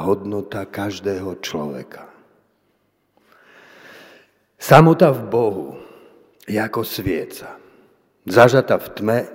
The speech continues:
individuálnej existencie. Byť spolu v Bohu je ako vatra. Spolu sa otvárame Božiemu ohňu.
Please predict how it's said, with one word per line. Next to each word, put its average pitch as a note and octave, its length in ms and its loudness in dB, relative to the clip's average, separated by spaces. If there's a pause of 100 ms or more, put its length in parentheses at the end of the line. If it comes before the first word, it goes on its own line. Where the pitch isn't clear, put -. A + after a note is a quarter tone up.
individuálnej G2 960 -4
existencie. - 880 -12 (1120)
Byť B2+ 340 2 (360)
spolu C3 640 -2
v F#2+ 80 -14
Bohu F#2 480 -8 (1400)
je E2+ 160 -4
ako - 320 -6
vatra. - 640 -8 (1500)
Spolu C3+ 320 8
sa C3 160 8
otvárame A#2 640 2
Božiemu G#2 560 -4
ohňu. F#2 480 -10